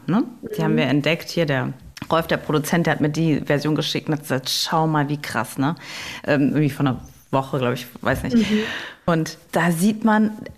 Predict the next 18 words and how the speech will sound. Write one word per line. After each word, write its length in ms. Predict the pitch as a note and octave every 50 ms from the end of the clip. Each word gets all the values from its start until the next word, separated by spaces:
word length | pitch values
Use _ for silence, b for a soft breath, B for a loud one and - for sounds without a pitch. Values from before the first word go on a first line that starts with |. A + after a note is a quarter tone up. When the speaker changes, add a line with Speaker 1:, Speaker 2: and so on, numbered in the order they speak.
| - F3+ F3+ -
Speaker 1:
auch 180 | - - - -
wenn 140 | A3 A3 G#3
du 100 | A#3 A#3+
mit 300 | B3 A#3 A3+ B3 - -
anderen 420 | D#3+ G3+ B3 D4 D#4 A#3 F#3+ F#3+ -
zusammen 680 | - - E3 F3+ F#3+ A#3 C4 A#3 F#3 D#3+ D#3 D3+ - -
singst, 560 | D#3 D#3+ F#3 E3 D3+ B2+ G#2 - - - -
ne, 280 | D#3 F3 G3+ A#3+ C4+ C4 C4 -
deine 240 | - F3+ F#3 F#3+ F#3
Stimme 400 | F#3 - - A3 A#3 B3+ C4 C4
sticht 480 | B3+ - - - G#3 - - - - -
so 520 | F3 F3 E3 E3+ F#3 A3+ C4 C#4+ E4+ F#4 -
krass 400 | - - C#4 C4+ C4 - - -
raus. 200 | F#3+ F#3 F#3 -
Man 120 | F#3 C#3
erkennt 440 | E2+ C3 E3+ - - A#3+ B3 C4 B3+
die, 140 | A#3+ A#3 -
o-, 80 | -